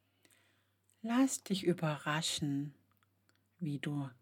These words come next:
schon bald spürst, was du heute losgelassen hast und wie sich dein Leben dadurch verändert hat.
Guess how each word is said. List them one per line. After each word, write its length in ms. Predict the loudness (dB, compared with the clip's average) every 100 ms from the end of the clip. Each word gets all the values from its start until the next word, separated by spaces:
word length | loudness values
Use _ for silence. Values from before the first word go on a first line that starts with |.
| -14
schon 400 | -6 -6 -6 -6
bald 680 | -2 0 0 2 2 2 -4
spürst, 1040 | -10 0 6 8 8 6 2 -4 -12 -16 _ _ _ _ _ -8
was 760 | -4 -2 0 0 2 0 -2 -10 _ -2
du 240 | -2 -2
heute 400 | -6 -6 -4 -4
losgelassen 1120 | -2 0 0 0 -2 0 0 0 -4 -4 -4 -4
hast 420 | -6 -8 -14 _ -20 -20 -20 -20 _
und 280 | 2 4 4
wie 180 | 0 -2
sich 320 | -2 -4 -8
dein 240 | -6 -2 0
Leben 760 | 4 6 6 4 2 0 0
dadurch 840 | -4 -6 -6 -4 0 0 0 -4 -16 -10
verändert 1000 | -6 -6 -2 2 2 2 -2 -6 -8
hat. 440 | -8 -8 -12 -20